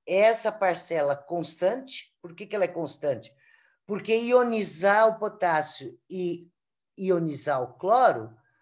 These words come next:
não depende da distância. Isso é arrancar elétron e, de um átomo e juntar no outro. Então, isso é uma reta, que é essa rachurada. Aí você soma esta reta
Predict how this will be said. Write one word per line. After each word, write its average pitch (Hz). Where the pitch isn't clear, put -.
não 233
depende 220
da 220
distância. 147
Isso 165
é 240
arrancar 175
elétron 202
e, 262
de 196
um 208
átomo 262
e 254
juntar 220
no 254
outro. -
Então, 160
isso 185
é 226
uma 233
reta, -
que 147
é 156
essa 165
rachurada. 190
Aí 190
você 214
soma 135
esta 226
reta 135